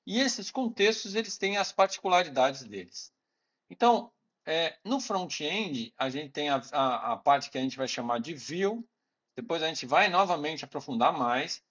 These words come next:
e que é a Graphic User Interface. E esse cara,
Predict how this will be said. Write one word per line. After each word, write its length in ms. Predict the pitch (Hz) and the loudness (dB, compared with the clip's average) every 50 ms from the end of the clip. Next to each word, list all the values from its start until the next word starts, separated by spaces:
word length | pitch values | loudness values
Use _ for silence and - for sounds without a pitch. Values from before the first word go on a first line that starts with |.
| _ _ _ _ _ _ _ _ - | _ _ _ _ _ _ _ _ -20
e 80 | - - | -20 -12
que 160 | - - 208 | -6 -2 0
é 40 | 208 | 2
a 200 | 214 220 208 175 | 2 2 0 0
Graphic 480 | 151 165 175 180 180 - - 180 180 | 0 2 2 2 2 -2 -6 -8 -8
User 180 | 185 180 190 185 | -6 -6 -8 -8
Interface. 640 | 185 - 196 196 - - 131 113 113 - - 139 | -8 -10 -10 -10 -8 -6 -6 -4 -4 -6 -6 -6
E 100 | 143 170 | -2 -2
esse 240 | 214 233 233 - - | -2 -2 -2 -4 -8
cara, 560 | - - 135 131 - - - 131 107 98 - | -4 0 2 2 4 4 2 2 0 -2 -8